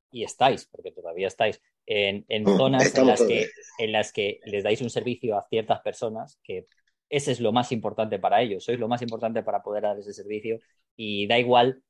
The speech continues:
Speaker 1: las altas esferas o las grandes exposiciones o cosas así que pueda haber en Madrid y Barcelona, sino que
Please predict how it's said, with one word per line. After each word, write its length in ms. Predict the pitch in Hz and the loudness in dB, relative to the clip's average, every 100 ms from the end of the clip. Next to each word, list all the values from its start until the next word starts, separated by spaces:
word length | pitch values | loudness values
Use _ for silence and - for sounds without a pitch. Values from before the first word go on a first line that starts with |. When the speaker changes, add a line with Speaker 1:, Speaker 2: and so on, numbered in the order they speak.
| _ - | _ 0
Speaker 1:
las 280 | 110 107 | 0 2
altas 320 | 117 117 113 117 | 2 2 -2 -4
esferas 680 | 104 131 127 110 113 117 110 | -4 -2 2 4 4 2 -4
o 60 | |
las 140 | 104 101 | -6 0
grandes 320 | 113 113 107 | 0 0 -4
exposiciones 880 | 104 110 104 101 123 120 110 110 107 | -6 -8 -12 -6 -4 -2 -4 -8 -8
o 40 | |
cosas 260 | 110 127 120 | -8 -8 -10
así 200 | 117 117 | -10 -6
que 80 | 107 | -6
pueda 200 | 113 110 | 0 2
haber 140 | 110 | 2
en 60 | 110 | -2
Madrid 200 | 107 107 | -4 -2
y 20 | |
Barcelona, 420 | 104 104 107 107 | -2 -4 -6 -8
sino 240 | - 101 | -12 -20
que 200 | 98 92 | -18 -20